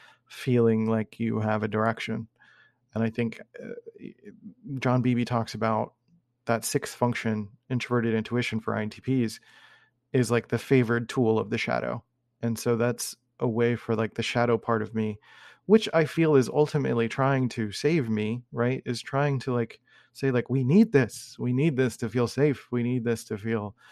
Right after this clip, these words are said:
like we can carry on." Um, and it's up to me to take my conscious self and say, like, "No, that's not what we need. What we need is actually to breathe,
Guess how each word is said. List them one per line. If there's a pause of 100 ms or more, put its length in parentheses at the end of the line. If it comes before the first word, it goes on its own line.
(220)
like
we
can
carry
on." (540)
Um, (840)
and
it's
up
to
me
to
take
my
conscious
self
and
say,
like,
"No,
that's
not
what
we
need.
What
we
need
is
actually
to (920)
breathe,